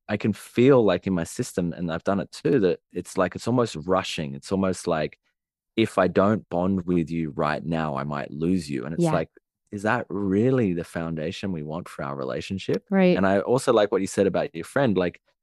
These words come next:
Speaker 1: "I don't feel safe to choose," you know, and I can hear in that, and I can hear from a man's perspective or someone who errs more on the avoidance side, that if I don't actually get to choose, like, the bonding happens without my choice,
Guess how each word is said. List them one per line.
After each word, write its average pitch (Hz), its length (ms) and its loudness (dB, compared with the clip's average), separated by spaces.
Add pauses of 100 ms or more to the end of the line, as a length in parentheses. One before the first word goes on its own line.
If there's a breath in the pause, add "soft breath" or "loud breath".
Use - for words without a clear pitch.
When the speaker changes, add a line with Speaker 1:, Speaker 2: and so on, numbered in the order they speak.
(120)
Speaker 1:
"I 104 120 2
don't 123 120 4
feel 117 160 0
safe - 480 2
to - 120 -12
choose," 123 520 0
you 87 120 -2
know, 85 120 -4
and 92 80 -2
I 92 60 -4
can 104 160 -4
hear 139 380 2
in 110 80 2
that, 85 180 -4
and 95 100 -4
I 92 40 -2
can 95 160 -6
hear 120 260 -2
from 101 160 -4
a 87 60 -2
man's 95 360 -2
perspective - 680 -10 (440)
or 82 120 -8
someone 95 340 2
who 90 240 -2
errs 90 280 -2
more 85 360 -4
on 80 100 -6
the 82 60 -6
avoidance 82 420 -4
side, 104 280 -2
that 87 100 -4
if 90 200 -10
I 123 120 -4
don't 170 200 0 (120)
actually 95 540 -6
get - 240 -8
to - 180 -12
choose, 92 560 -4
like, 87 220 -6
the 87 80 -2
bonding 107 420 2
happens 90 480 -6
without 85 400 -8
my 78 140 -10
choice, - 460 -4